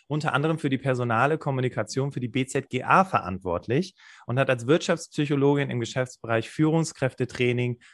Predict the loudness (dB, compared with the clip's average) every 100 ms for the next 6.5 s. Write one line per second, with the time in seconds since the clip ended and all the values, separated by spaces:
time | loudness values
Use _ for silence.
0 | _ _ _ _ -2 2 2 6 6 6
1 | 4 0 0 -2 0 0 0 0 4 4
2 | 4 0 -4 -4 -6 -2 2 2 0 -6
3 | -6 -4 -4 0 2 2 2 0 0 -2
4 | -6 _ _ -4 -2 2 4 2 0 0
5 | 2 4 2 2 -2 -2 4 4 4 0
6 | -2 -6 -12 -14 -18